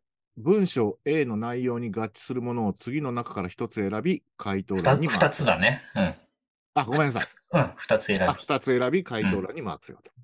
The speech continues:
Speaker 2: うん。うん。
Speaker 1: もう私、この二つっていうの間違ってたらやばかったね。
Speaker 2: <laughs>
Speaker 1: うん。ちゃんと二つマークしてあります。
Speaker 2: も-、
Speaker 1: はい。
Speaker 2: 問題読み間違えるとね、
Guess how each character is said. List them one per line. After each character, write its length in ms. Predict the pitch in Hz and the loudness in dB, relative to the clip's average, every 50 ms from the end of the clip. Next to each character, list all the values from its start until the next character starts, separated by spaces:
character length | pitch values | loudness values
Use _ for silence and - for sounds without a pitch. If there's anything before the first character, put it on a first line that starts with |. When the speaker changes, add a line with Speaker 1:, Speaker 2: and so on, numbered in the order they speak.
| _ _ - | _ _ -10
Speaker 2:
う 40 | - | -8
ん。 40 | - | -8
う 20 | |
ん。 120 | 85 - - | -8 -6 0
Speaker 1:
も 80 | - 240 | 4 6
う 40 | 185 | 8
私、 300 | 165 175 185 226 - - | 8 8 6 4 4 4
こ 120 | - 214 196 | 4 4 4
の 220 | 190 151 123 - - _ _ _ | 4 2 0 -4 -16 _ _ _
二 200 | - - 262 247 | -4 0 0 0
つ 80 | - 285 | 2 2
っ 40 | |
て 100 | 233 - | 0 2
い 20 | 185 | 2
う 40 | 165 | 2
の 80 | 151 | 2
間 40 | 151 | 2
違 180 | - 190 196 190 | 2 2 2 2
っ 40 | |
て 140 | - - 139 113 | 2 0 -2 -2
た 140 | - 117 107 | 0 -2 0
ら 140 | 101 98 92 110 | 0 -2 -2 -2
や 140 | 123 123 123 | -2 -2 -2
ば 60 | 123 | -2
か 80 | - 98 | -4 -6
っ 60 | 80 | -8
た 80 | - 80 | -8 -8
ね。 200 | 92 117 107 - - | -6 -6 -8 -6 0
Speaker 2:
<laughs> 1160 | - 185 - - - 247 175 165 - - - 554 571 285 220 - - - 202 - - - - | 4 4 6 6 6 4 2 2 0 -2 0 2 4 4 4 2 2 0 0 0 0 0 0
Speaker 1:
う 40 | 190 | 2
ん。 20 | 185 | 2
ち 60 | 208 | 4
ゃ 40 | 208 | 4
ん 60 | 196 | 4
と 60 | 220 | 4
二 180 | 190 180 208 175 | 4 6 6 6
つ 60 | 165 | 8
マ 120 | 185 196 | 8 8
ー 40 | 190 | 8
ク 80 | 190 - | 6 4
し 60 | 180 | 4
て 60 | 180 | 6
あ 80 | - 135 | 6 4
り 60 | - | 4
ま 80 | 127 | 0
す。 100 | - - | -4 -6
Speaker 2:
も-、 320 | - - - - - - - | -8 -8 -4 0 2 4 4
Speaker 1:
は 40 | 180 | 4
い。 40 | - - 156 165 175 | 2 4 4 4 6
Speaker 2:
問 60 | 175 | 6
題 220 | 170 180 170 170 165 | 6 4 6 6 4
読 160 | 165 165 160 | 4 4 2
み 140 | 160 165 160 | 2 0 2
間 100 | 156 156 | 0 0
違 360 | 151 - 151 147 139 139 139 | 0 0 0 2 4 4 4
え 40 | 135 | 4
る 120 | 127 - | 2 0
と 120 | - 90 90 | -4 -4 -2
ね、 240 | 101 104 - - | -2 -2 -4 -6